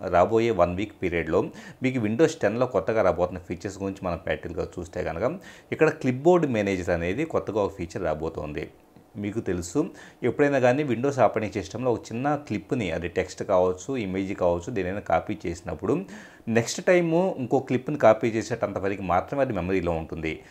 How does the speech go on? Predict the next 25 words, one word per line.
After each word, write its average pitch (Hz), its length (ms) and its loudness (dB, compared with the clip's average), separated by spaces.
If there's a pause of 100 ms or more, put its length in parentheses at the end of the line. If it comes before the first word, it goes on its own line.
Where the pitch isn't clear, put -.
(200)
For 151 140 6
example, 120 340 2
మీరు 151 160 0
ఇంకొక 123 200 0
ఐదు 98 160 6
నిమిషాల 101 280 -2
తర్వాత 92 300 2
ఇంకో 117 120 -2
క్లిప్‌ని 98 380 -6
కాపీ 87 340 4
చేస్తే 85 300 -4
కనుక, 78 240 -2 (680)
ప్రీవియస్‌గా 180 460 6
కాపీ 135 320 6
చేసిన 120 280 -4
క్లిప్ 107 300 -4
కాస్త 104 320 4 (140)
పోయేసి, 90 480 2 (420)
ఆ, 110 60 6 (720)
లేటెస్ట్‌గా 131 560 4
కాపీ 104 280 6
చేసిన 95 240 -6
క్లిప్ 90 240 -4
మాత్రమే 90 380 0
ఉంటుంది. 85 360 -4